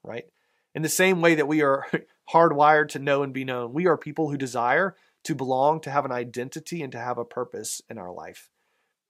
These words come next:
And at the root of all of those things is this relationship that we are able to have with God. That's the undercurrent of all of Scripture,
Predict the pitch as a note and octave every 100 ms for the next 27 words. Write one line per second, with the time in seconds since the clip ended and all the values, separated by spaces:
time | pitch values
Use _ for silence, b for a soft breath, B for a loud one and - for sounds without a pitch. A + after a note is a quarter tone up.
0 | _ - E3 E3 G3 G3+ F#3+ E3 - F3
1 | E3 C#4 A3+ - D#3 - F#3+ F3 C#3 D#3+
2 | E3 - G#2+ B2+ C#3 - D#3+ D#3 D#3 D3
3 | D3 D3 C#3 C3+ C3+ B2+ C3+ C3+ C#3+ D3
4 | D3 C#3+ E3+ E3 F#3 G3 G#2+ G#2+ _ _
5 | _ _ _ D#3+ E3 D3+ F3 D#3 D#3 E3
6 | D#3+ D3 - C#3+ C#3 - - C3 G3+ A3+